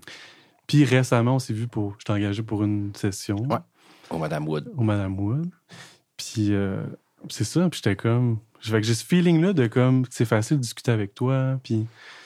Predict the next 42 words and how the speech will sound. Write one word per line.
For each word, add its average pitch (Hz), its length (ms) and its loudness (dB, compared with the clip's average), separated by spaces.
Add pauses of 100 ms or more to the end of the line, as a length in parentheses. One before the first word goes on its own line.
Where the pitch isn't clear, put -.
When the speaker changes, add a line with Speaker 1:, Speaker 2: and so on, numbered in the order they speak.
(440)
Speaker 1:
puis 131 120 -2
ce - 80 -4
qui 151 100 2
m'a 143 100 8
marqué 147 380 2
même 143 240 4
de, 107 300 -2 (580)
de 110 100 0
notre, 104 240 -2 (320)
pour - 120 -16
faire 117 120 2
un 113 60 2
peu 127 100 2
de 120 40 6
millage 110 280 4
là-dessus, 104 200 0
mais 143 100 6
de 113 80 2
notre 110 180 2
session, 110 300 2
c'est 127 120 0
à 104 60 2
quel 104 180 0
point, 127 440 0 (300)
ben, 117 120 4
on 107 100 2
a 107 60 2
discuté 127 560 -4 (120)
très 135 220 -2
longtemps. 113 480 -2 (340)
Speaker 2:
Ouais. 95 160 0 (140)
Speaker 1:
Mettons, 120 240 0
t'es 127 100 0
arrivé, 110 260 0
on 127 120 0
est 117 120 0
resté 107 240 -4
une 110 160 2
heure 110 220 0
dans 101 280 -4 (240)
<laughs> - 240 -14
Speaker 2:
Ouais, 104 140 4